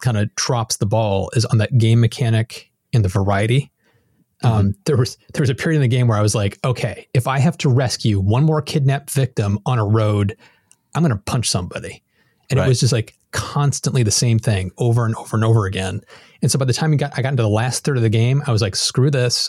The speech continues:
Speaker 1: I'm going s-, main line down the main storyline, just finishing the game 'cause I am done. This is getting boring." And so the main storyline is astonishing, but the side missions became like,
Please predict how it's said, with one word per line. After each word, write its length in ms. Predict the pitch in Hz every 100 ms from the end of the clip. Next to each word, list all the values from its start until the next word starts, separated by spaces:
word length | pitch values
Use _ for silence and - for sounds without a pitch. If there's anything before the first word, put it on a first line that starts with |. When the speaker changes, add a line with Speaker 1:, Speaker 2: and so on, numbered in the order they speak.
| -
Speaker 1:
I'm 120 | 120
going 180 | 113 101
s-, 120 | -
main 400 | 156 120 131 156
line 360 | 143 135 135 135
down 180 | 120 110
the 60 |
main 200 | 104 120
storyline, 420 | 127 - 120 117 110
just 140 | 98
finishing 360 | - 117 104 107
the 60 |
game 280 | 95 98 110 -
'cause 140 | 147 -
I 100 | 127
am 200 | 104 101
done. 280 | 104 98 - - _ _ _ _ _
This 120 | 120
is 60 | 127
getting 240 | 110 101
boring." 420 | 98 98 90 - _ _ _ _ _ -
And 140 | 117
so 440 | 143 117 101 104 - _ -
the 80 | 120
main 160 | 120
storyline 420 | 110 165 180 123 110
is 160 | - -
astonishing, 760 | - - 131 143 143 - - - _ -
but 160 | 120
the 80 | 117
side 380 | - 139 135 131
missions 340 | 113 127 104
became 480 | - 117 - 113 107
like, 300 | 104 95